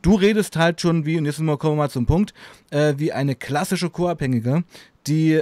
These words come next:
ähm, so weit schon drin in den Abhängigkeiten, in den emotionalen Abhängigkeiten von einem Süchtigen ist.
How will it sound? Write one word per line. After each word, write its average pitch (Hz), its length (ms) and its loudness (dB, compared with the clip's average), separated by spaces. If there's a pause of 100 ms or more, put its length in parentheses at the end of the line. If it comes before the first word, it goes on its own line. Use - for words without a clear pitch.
ähm, 143 480 2 (220)
so 156 260 2
weit 226 200 0
schon 147 180 0
drin 226 200 0
in 196 80 2
den 135 140 0
Abhängigkeiten, 131 760 -2
in 135 140 -4
den 135 180 -2
emotionalen 143 580 -2
Abhängigkeiten 123 880 -4
von 123 140 -2
einem 120 140 2
Süchtigen 123 420 -4
ist. 131 320 -6